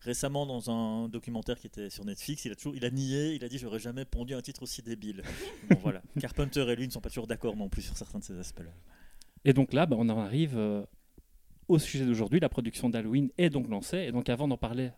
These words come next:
Speaker 2: euh, un peu plus avant, donc, euh, de ce premier film Halloween,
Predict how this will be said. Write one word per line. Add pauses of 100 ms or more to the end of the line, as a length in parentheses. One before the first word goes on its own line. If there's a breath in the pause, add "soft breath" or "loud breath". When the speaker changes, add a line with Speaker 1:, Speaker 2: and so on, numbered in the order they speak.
(140)
Speaker 2:
euh,
un
peu
plus
avant,
donc,
euh,
de
ce
premier
film
Halloween,